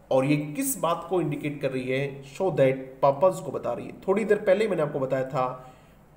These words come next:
in order to, in order to,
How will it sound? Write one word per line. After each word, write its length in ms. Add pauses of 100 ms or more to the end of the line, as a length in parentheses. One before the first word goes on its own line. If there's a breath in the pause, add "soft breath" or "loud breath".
(120)
in 220 (160)
order 260 (200)
to, 80 (1160)
in 200 (120)
order 200 (220)
to, 200